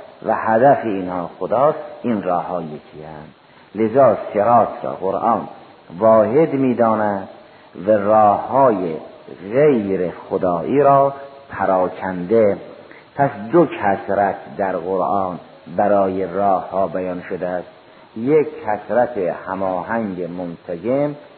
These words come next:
که به وحدت ختم می‌شود، اون سبل الهی، خواه در سور، در سوی دیگر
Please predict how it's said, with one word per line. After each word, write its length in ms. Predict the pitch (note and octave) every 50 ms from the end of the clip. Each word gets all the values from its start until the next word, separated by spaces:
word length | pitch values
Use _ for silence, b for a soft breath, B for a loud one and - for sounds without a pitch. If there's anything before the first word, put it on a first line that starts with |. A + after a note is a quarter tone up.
| - _ _
که 80 | - A2
به 120 | G2+ G#2
وحدت 540 | G2 F2+ G#2 G2 F#2 F#2+ G2 B2 C#3 D3 C#3+ - - -
ختم 400 | C3 B2+ B2 A#2+ A#2 - A#2 A2+
می‌شود، 500 | A2+ G#2+ - A#2 G#2+ G#2 G#2+ G#2 G2+ G2 - - - - - - _ -
اون 220 | B2 A#2+ A2+ - - - -
سبل 340 | G#2 F#2+ G2 A2+ A2 G2 F#2+
الهی، 720 | F#2 - D2+ E2 E2+ E2+ E2 D#2+ D#2+ E2+ E2+ E2+ E2+ E2+ - - - B B B B B B - - -
خواه 360 | C3+ C3 C3 A#2 F#2+ - - -
در 120 | G#2 G2 F2+ F2+ - - -
سور، 160 | G#2 G#2 G#2+
در 180 | - - F2+ E2+ E2 - -
سوی 180 | F#2+ F#2 F#2 E2+
دیگر 400 | D2+ F2 E2+ D#2 D#2+ E2+ D#2